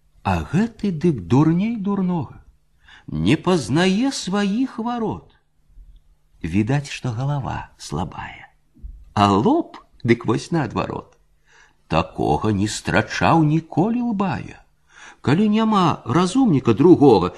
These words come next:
пабіцца каб удвух, дык ён разгоніцца, ды ў сцену бух, у іншага дык выскачыў бы і дух.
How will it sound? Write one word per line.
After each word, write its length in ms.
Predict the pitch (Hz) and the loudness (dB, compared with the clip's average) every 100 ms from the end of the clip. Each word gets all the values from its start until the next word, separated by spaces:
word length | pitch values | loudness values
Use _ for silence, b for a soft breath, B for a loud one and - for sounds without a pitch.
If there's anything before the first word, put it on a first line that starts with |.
| B | B
пабіцца 480 | 151 156 127 - 101 | 2 2 2 -2 -2
каб 240 | 110 113 | 0 4
удвух, 560 | 143 214 330 - - - _ _ _ B B | 6 8 8 8 2 -18 _ _ _ B B
дык 300 | 95 - 208 | 4 4 6
ён 160 | 214 208 | 4 4
разгоніцца, 760 | 220 214 320 285 226 - 113 B B | 0 0 0 0 -2 -8 -10 B B
ды 240 | 87 165 226 | 2 2 2
ў 80 | |
сцену 640 | - - - 185 117 98 95 | -4 -12 0 2 2 0 -2
бух, 720 | 92 190 339 403 - - - _ _ _ _ | -2 4 4 4 -2 -18 -18 _ _ _ _
у 220 | 98 87 | -4 -2
іншага 640 | 78 85 101 107 - 165 185 | -2 -2 -4 -6 -6 -4 -2
дык 220 | 180 190 | -4 -4
выскачыў 720 | 190 214 208 - 226 - 233 | -4 -4 -6 -8 -8 -2 -2
бы 160 | 202 262 | 2 2
і 60 | 240 240 | 2 4
дух. 480 | 311 262 143 - - | 6 6 2 -4 -18